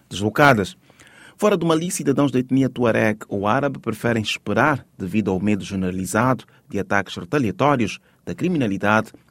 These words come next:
e de receios da presença de radicais jihadistas na comunidade, defende o acnur. A agência da onu estima que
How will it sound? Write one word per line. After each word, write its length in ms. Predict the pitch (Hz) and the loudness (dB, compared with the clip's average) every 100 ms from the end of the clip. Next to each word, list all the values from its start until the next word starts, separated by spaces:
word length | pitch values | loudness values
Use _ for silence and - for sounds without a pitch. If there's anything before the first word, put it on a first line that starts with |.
| _ | _
e 100 | 107 | -10
de 100 | 90 | -8
receios 420 | 87 - 107 98 | -8 -4 -4 -2
da 100 | 92 | -6
presença 420 | 87 90 101 92 | -6 -4 -4 -4
de 100 | 101 | -6
radicais 840 | 92 156 135 101 107 110 104 92 - _ _ | -4 -2 -2 -2 0 0 0 -4 -10 _ _
jihadistas 720 | - 95 87 98 143 - 156 - _ - - | -12 -10 -8 -2 -2 -2 -6 -6 _ -20 -6
na 100 | 185 | -2
comunidade, 640 | 147 107 101 139 113 - | 2 2 4 2 2 0
defende 360 | - 87 98 90 | -12 -6 -4 -2
o 60 | 90 | -4
acnur. 360 | 87 139 123 - _ _ _ - _ | 2 4 4 0 _ _ _ -20 _
A 100 | - | -8
agência 300 | 90 98 87 | -4 -6 -4
da 120 | 90 | -4
onu 280 | 90 117 139 - - _ | 0 2 0 -2 -20 _
estima 320 | - 117 107 | -2 0 0
que 240 | - 101 | 0 -8